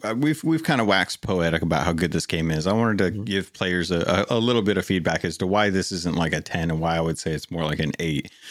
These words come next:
Speaker 2: Mm-hmm.
Speaker 1: Um, the, the problem that I have with this is, uh, there's two main issues. The main issue that I have right now is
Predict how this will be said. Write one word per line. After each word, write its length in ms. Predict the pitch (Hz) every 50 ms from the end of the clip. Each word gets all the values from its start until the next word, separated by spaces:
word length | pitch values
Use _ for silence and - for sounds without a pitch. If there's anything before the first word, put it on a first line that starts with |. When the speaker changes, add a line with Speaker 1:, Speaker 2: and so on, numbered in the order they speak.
| - -
Speaker 2:
Mm-hmm. 320 | 117 107 110 101 101 113 131 -
Speaker 1:
Um, 460 | 101 104 101 98 95 92 92 95 - -
the, 400 | 117 123 113 117 123 123 120 -
the 140 | 104 120 117
problem 380 | - - 151 139 165 175 180
that 160 | 175 156 143 117
I 60 | 101
have 360 | 98 101 104 87 92 101 101
with 320 | 98 87 85 82 - - - - 87 82 -
this 480 | - 90 87 85 85 82 - - - - _ -
is, 540 | 95 95 92 92 90 90 87 87 87 - - -
uh, 180 | 92 92 90 90
there's 220 | 95 107 107 -
two 160 | - - 165
main 240 | 160 156 143 131 120
issues. 360 | 101 90 - - 80 78 -
The 80 | - 98
main 220 | 107 120 139 143
issue 280 | 143 135 - - 123 110
that 100 | 107 98
I 80 | 101 90
have 240 | 92 101 95 87
right 160 | 101 87 - -
now 300 | 87 87 90 85 - -
is 480 | 87 92 90 90 87 87 80 - -